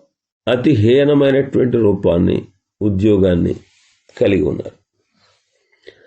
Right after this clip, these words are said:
నాలుగవదిగా, తన్ను తాను రిక్తునిగా చేసుకున్నాడు. రిక్తుడు అంటే సమస్తమును విడిచిపెట్టినవాడు.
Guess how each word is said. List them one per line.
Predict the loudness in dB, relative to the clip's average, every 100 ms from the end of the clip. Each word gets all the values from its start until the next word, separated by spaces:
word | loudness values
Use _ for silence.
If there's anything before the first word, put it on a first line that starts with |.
| _ -2
నాలుగవదిగా, | 0 4 4 4 2
తన్ను | 2 2 2
తాను | 2 2 2
రిక్తునిగా | 2 0 2 4 4
చేసుకున్నాడు. | 4 2 0 0 -2 0 -2 -8 _ _ _ _ _ _ _ _ 0
రిక్తుడు | 0 0 0 2 4 2
అంటే | 2 0 -2 -4 -10 _ _ _ _ _ _ _ _ _
సమస్తమును | -8 -2 0 0 -2 -2 0 2 2 2
విడిచిపెట్టినవాడు. | 2 0 -4 -4 -2 0 0 0 -2